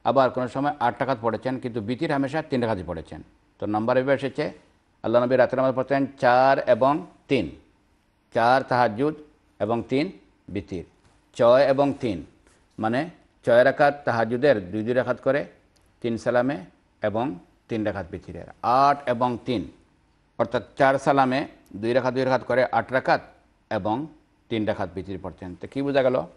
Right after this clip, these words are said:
যে সবচেয়ে উত্তম হলো নবী করিম সাল্লাল্লাহু আলাইহি ওয়াসাল্লাম বেশিরভাগ time পড়তেন আট রাকাত, আট রাকাত পড়লে ভালো। আর যদি না পারেন তাহলে ছয় রাকাত পড়লেও হবে, না পারলে চার রাকাত পড়লেও হবে, আর না পারলে দুই রাকাত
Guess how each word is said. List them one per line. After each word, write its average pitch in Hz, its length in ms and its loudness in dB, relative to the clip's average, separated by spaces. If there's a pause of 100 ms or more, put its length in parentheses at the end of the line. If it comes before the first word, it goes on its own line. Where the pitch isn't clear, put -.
(460)
যে 95 100 -2
সবচেয়ে 160 560 -2
উত্তম 180 420 -4
হলো 156 180 -2
নবী 131 220 -4
করিম 143 140 -4
সাল্লাল্লাহু 135 260 -6
আলাইহি 135 220 -4
ওয়াসাল্লাম 120 360 -4 (520)
বেশিরভাগ 139 500 0
time 127 220 -2
পড়তেন 120 340 -4
আট 107 200 -2
রাকাত, 120 200 -2 (100)
আট - 120 -6
রাকাত 120 220 -4
পড়লে 117 160 -2
ভালো। 101 340 -4 (2250)
আর 123 160 4
যদি 143 140 0
না 135 240 4
পারেন 151 260 2
তাহলে 135 280 2
ছয় 127 100 2
রাকাত 135 220 4
পড়লেও 127 240 2
হবে, 117 320 0 (200)
না 117 160 -2
পারলে 135 400 0 (640)
চার 139 180 4
রাকাত 135 240 2
পড়লেও 117 180 2
হবে, 104 260 -2 (420)
আর 143 180 4
না 156 160 6
পারলে 175 260 0
দুই 151 360 0
রাকাত 170 240 0